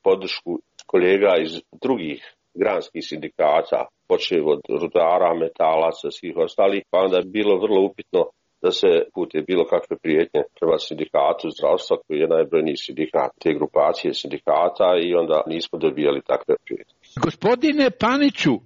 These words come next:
Speaker 2: zašto lekari i medicinsko osoblje koji kritikuju stanje u zdravstvu snose posljedice?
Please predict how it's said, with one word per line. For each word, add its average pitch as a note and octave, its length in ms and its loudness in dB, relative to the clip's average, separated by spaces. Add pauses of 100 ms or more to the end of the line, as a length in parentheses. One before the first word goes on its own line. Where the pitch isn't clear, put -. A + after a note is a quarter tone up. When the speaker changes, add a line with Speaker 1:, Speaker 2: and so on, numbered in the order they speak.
(140)
Speaker 2:
zašto F3 720 0
lekari F#3 840 2 (160)
i C3 340 2
medicinsko D#3 880 0
osoblje C#3 640 0
koji G2 260 -2
kritikuju C3 640 0
stanje B2 520 -2
u G#2+ 100 -2
zdravstvu A#2+ 640 0 (320)
snose A#2 680 0 (360)
posljedice? - 640 -6